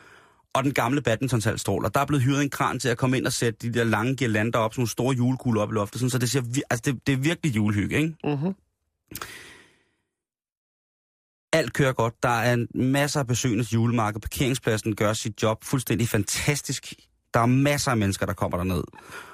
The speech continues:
Speaker 1: Og det ser brandgodt ud rent regnskabsmæssigt. Men da de så i løbet af, af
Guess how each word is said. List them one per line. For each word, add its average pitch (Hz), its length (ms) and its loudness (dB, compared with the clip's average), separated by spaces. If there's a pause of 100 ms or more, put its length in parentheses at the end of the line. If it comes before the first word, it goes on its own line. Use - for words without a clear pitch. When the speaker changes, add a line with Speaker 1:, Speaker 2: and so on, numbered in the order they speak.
(140)
Speaker 1:
Og 120 180 2
det 120 120 2
ser 110 320 2 (680)
brandgodt 98 500 -2
ud 80 200 -6
rent 67 160 -2
regnskabsmæssigt. - 800 -4 (1000)
Men 127 120 6
da 143 100 4
de 143 100 2
så 170 180 2
i 170 80 0
løbet 143 380 0
af, 101 400 2 (560)
af 95 240 -2